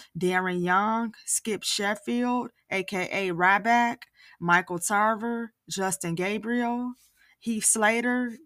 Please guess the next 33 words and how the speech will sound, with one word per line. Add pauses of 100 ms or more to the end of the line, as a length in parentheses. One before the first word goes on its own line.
David
Otunga, (320)
Michael
McGillicuddy,
and
Mason
Ryan. (840)
So
in
order
for
Bray (280)
to
join
the
group,
he
had
to,
uh,
get
hit
with
a
belt
three
times
on
his
back (280)
by
David
Otunga,